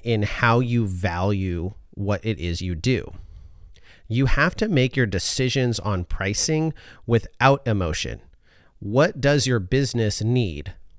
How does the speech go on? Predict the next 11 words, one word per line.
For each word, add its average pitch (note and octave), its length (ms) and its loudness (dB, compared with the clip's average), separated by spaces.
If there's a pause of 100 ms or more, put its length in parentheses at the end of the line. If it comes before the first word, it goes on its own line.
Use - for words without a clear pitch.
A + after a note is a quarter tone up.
(120)
What C3 360 0
can C#3 220 4
the A#2+ 80 2
market G#2 560 0
bear? A2 460 2 (280)
And A2 240 0
what B2+ 140 4
is C#3+ 120 4
your C#3+ 160 2
long-term G#2+ 680 0
goal? F#2 480 -4